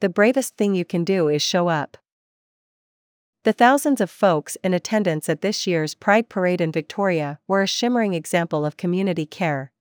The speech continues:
according to Chomakwich. "There had been rumors that protesters from Alberta were going to disrupt the parade," they explain. "It never materialized.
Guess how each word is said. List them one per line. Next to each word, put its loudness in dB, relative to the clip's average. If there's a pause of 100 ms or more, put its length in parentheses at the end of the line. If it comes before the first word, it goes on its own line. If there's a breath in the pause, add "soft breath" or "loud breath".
according 0
to -4
Chomakwich. -4 (1400)
"There 4
had 0
been 4
rumors -2
that 0
protesters -2
from -2
Alberta -2
were -2
going 0
to -4
disrupt -2
the -4
parade," -2
they 0
explain. -6 (920)
"It 6
never 4
materialized. -2